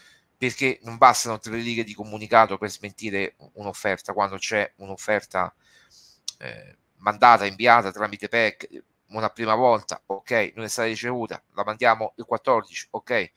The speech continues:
adesso è stata ricevuta o no questa offerta? Arriverà un altro comunicato o no? Cioè, eh, questo è il discorso, no? Quindi noi vi abbiamo mostrato i documenti, ripeto, eccoli qua, questo è il primo, invio pec,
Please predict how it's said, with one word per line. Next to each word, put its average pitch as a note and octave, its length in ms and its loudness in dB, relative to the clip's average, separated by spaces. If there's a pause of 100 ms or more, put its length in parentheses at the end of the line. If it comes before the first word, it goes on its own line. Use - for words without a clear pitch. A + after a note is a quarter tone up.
(420)
adesso G#2+ 460 -4
è - 60 -20
stata G#2+ 220 -2
ricevuta C3 420 -4
o B2+ 40 -4
no A2+ 120 -2
questa G2+ 200 -8
offerta? - 300 -12 (260)
Arriverà A#2 560 2
un A2+ 140 -8
altro B2 220 -2
comunicato B2 680 2
o C3+ 140 -2
no? G2+ 300 -6 (400)
Cioè, - 240 -16
eh, - 180 -20 (380)
questo B2+ 240 -6
è - 20 -10
il G#2+ 60 -16
discorso, G2+ 500 -8
no? A#2 200 -8 (460)
Quindi B2 200 -8
noi G3 100 0
vi E3+ 80 2
abbiamo C#3+ 320 2
mostrato C#3+ 520 -2
i C3+ 100 -10
documenti, D3 680 -8
ripeto, B2 560 -4
eccoli B2 440 -8
qua, B2 340 0 (560)
questo A2 340 -12
è - 20 -10
il - 80 -20
primo, A2 440 -12 (440)
invio A2 360 -6
pec, - 480 0